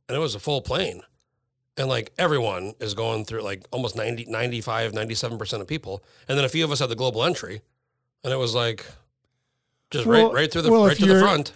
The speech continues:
Speaker 2: it only works if you're a U S citizen, too. <clears throat>
Speaker 1: Yeah, but there was, I mean, there was a ton of,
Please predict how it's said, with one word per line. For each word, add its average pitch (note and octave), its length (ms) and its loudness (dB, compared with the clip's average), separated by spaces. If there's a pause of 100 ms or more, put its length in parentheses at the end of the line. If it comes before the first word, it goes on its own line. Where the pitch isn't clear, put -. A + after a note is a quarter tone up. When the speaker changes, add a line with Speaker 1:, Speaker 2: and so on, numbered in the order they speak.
(140)
Speaker 2:
it F3+ 80 2 (100)
only G3 200 4
works D#3+ 340 4
if D#3 120 2
you're C#3 180 4
a B2+ 40 2
U B2+ 200 2
S A2 120 -2
citizen, C#3+ 480 -4
too. D3+ 300 -4 (280)
<clears throat> F#3 120 -2 (540)
Speaker 1:
Yeah, F#3+ 160 2
but D#3+ 60 -2
there F#3+ 80 4
was, F3 100 4
I - 20 2
mean, D#3+ 80 0
there F3 80 2
was C#3 80 0
a G2 60 -8
ton C#3 180 -2
of, F#2+ 220 -6